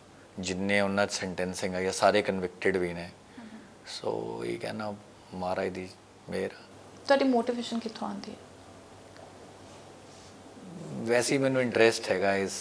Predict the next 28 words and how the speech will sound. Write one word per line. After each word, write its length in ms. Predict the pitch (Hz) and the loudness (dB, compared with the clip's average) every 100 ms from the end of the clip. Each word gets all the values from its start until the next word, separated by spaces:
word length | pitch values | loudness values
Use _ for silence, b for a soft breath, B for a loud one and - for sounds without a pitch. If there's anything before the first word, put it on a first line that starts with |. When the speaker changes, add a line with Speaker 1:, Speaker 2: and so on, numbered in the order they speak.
| - | -10
Speaker 1:
ਅ, 400 | - - 95 90 90 | -12 -8 -4 -2 -2
ਟੈਰਰਿਜ਼ਮ 420 | 98 92 92 90 92 | -2 0 0 -2 -2
ਦੇ, 100 | 90 | -4
ਕ੍ਰਾਈਮ 480 | - 90 87 90 | -4 -4 -4 -6
ਦੇ 180 | 87 87 | -4 -4
ਸਬਜੈਕਟ 460 | 85 78 85 85 - | -2 -4 -2 -4 -6
ਦੇ 100 | 92 | -8
ਵਿੱਚ। 240 | 92 - - - - - - - - - - - - - - B B B B | -8 -12 -14 -16 -20 -20 -20 -20 -20 -20 -20 -20 -20 -16 -14 B B B B
Speaker 2:
ਸਰ, 200 | - 381 | -2 -2
ਅ, 680 | - - - - 262 131 - - - - - - - 262 | -4 -18 -2 6 8 8 4 -6 -20 -20 -20 -2 10 10
as 200 | 262 302 | 10 8
a 40 | - - | 4 0
ਇੱਕ 160 | 262 | -2
ਹਿਊਮਨ 380 | - 262 240 240 | 4 4 6 4
ਬੀਇੰਗ 200 | 240 240 | 4 4
ਤੁਸੀਂ 420 | 240 233 240 226 | 4 4 2 0
ਗੁਰਬਾਣੀ 500 | 208 226 214 208 208 | 4 4 10 8 8
ਬਹੁਤ 220 | 214 202 196 | 2 0 0
ਮੰਨਦੇ 400 | 196 196 202 196 | -2 -2 -4 -6
ਹੈਗੇ 240 | 190 196 | -6 -4
ਹੋ। 260 | - - - - | -4 -4 -8 0
ਸਾਡੇ 380 | 226 202 208 | 4 6 6
ਇੱਥੇ, 460 | 202 202 208 208 202 | 4 2 2 4 2
ਅ, 680 | - - - - - - - | -4 -8 -6 -4 4 6 6
ਬਾਬਾ 440 | 233 214 226 202 | 2 4 6 8
ਨਾਨਕ 300 | 208 202 202 208 | 6 4 4 2
ਤੇ 220 | 220 202 | 2 2
ਇੱਕ, 600 | - 208 - - 202 180 | 2 -2 -4 0 4 4